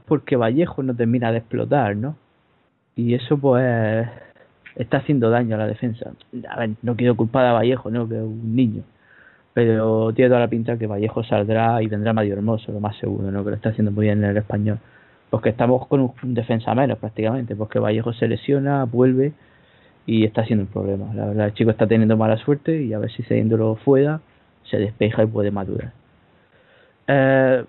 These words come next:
bueno, no he hablado de Marcelo, que aparte de no defender, atacó bien, ¿eh? Hay que decirlo, ¿eh? Para mí atacó bien. Y atacó de corazón. Ataque de corazón. Y cuando jugó, entró Benzema, que Benzema se colocó en banda.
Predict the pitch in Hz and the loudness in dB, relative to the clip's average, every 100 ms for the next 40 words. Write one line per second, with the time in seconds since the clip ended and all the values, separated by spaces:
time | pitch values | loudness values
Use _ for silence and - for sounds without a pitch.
0 | - _ _ _ _ - 165 139 107 127 | -14 _ _ _ _ -4 0 0 -2 0
1 | 139 139 131 139 127 120 120 - 156 117 | 4 4 4 4 2 0 -8 -8 -8 -8
2 | - _ _ _ _ - 123 131 127 147 | -18 _ _ _ _ -4 -2 -2 0 0
3 | 139 139 135 143 135 156 185 _ _ _ | 2 0 0 -4 -4 -4 -6 _ _ _
4 | _ _ _ _ - 143 120 117 135 151 | _ _ _ _ -4 -2 -2 0 0 0
5 | 113 110 156 - _ - 117 123 110 107 | -2 -6 -8 -14 _ -10 -4 -4 -4 -6
6 | 107 113 - - 113 131 143 127 117 107 | -8 -10 -6 -2 0 0 0 0 0 -2
7 | 104 _ _ - 120 117 117 120 120 120 | -6 _ _ -6 -2 0 0 -2 -2 0
8 | 120 165 202 _ - 123 117 104 107 117 | 2 0 0 _ -4 -2 2 0 0 -8
9 | - _ _ _ _ _ _ _ - 117 | -8 _ _ _ _ _ _ _ -6 0
10 | 143 175 180 120 113 107 - 110 - - | 2 2 0 2 0 -2 -6 -8 -8 -6
11 | 139 135 127 127 - 135 151 185 147 135 | -4 0 0 0 -4 -2 0 0 -2 -4
12 | 123 123 160 165 160 120 127 208 _ _ | -4 0 4 4 2 -2 -2 -6 _ _
13 | _ _ - 113 110 117 123 139 123 107 | _ _ -6 -4 0 -2 -2 0 0 2
14 | 113 110 117 139 190 | 0 0 -2 -4 -8